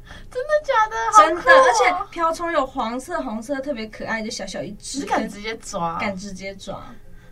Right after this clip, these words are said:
Speaker 1: 好可怕哦，然后就这样吗？
Speaker 2: 就这样子而已。
Speaker 1: 二十分钟？
Speaker 2: 二十分钟。
Speaker 1: 好玩吗？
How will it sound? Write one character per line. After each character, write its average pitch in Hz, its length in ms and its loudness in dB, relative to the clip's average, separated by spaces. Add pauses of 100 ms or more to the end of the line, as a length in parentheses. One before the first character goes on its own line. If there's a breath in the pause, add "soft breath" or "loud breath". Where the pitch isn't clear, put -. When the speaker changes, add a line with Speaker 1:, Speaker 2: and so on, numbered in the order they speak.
Speaker 1:
好 415 80 -10
可 415 240 -8
怕 339 360 0
哦， 247 80 -6
然 262 80 0
后 294 60 -2
就 330 80 -6
这 285 120 -2
样 269 120 2
吗？ 220 320 -8
Speaker 2:
就 311 100 -10
这 294 100 0
样 285 140 4
子 262 160 0
而 208 140 -2
已。 202 120 -8
Speaker 1:
二 294 120 0
十 285 120 2
分 262 160 2
钟？ 247 300 2 (240)
Speaker 2:
二 269 80 -4
十 226 160 -8
分 214 220 -2
钟。 185 340 -4
Speaker 1:
好 233 140 -2
玩 233 220 0
吗？ 277 260 0